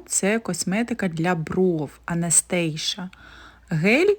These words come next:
для бров стоїть тринадцять двадцять шість доларів. Помада для бровей двадцять один доларів. Багато кольорів: медіум, браун, карамель.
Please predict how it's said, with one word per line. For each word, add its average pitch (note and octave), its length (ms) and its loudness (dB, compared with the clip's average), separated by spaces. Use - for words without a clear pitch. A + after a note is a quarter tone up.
для F#3 220 4
бров E3 380 0
стоїть D#4 720 0
тринадцять G3+ 1040 0
двадцять F#3 560 0
шість - 640 -2
доларів. D#3+ 680 -2
Помада F3+ 600 4
для G3+ 220 4
бровей F3 580 -2
двадцять F3+ 580 0
один F#3 400 2
доларів. D#3 480 -4
Багато F3 500 -2
кольорів: A3+ 540 0
медіум, F#3+ 680 0
браун, F3+ 520 -2
карамель. F3 680 -6